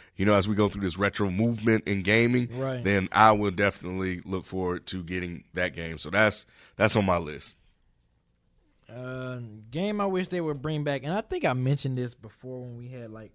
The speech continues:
Speaker 2: earlier gaming podcast when we talked about it. Omnimusha.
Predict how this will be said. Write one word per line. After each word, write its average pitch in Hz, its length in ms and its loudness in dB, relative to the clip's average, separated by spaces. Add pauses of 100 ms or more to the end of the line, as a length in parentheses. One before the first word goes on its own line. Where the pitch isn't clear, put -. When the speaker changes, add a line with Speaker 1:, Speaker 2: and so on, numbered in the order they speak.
Speaker 2:
earlier 117 480 -14 (500)
gaming 123 300 -4
podcast 120 580 -4
when 113 140 -6
we 110 120 -8
talked 123 280 -10
about 120 240 -6
it. 110 120 -8 (1300)
Omnimusha. 226 960 4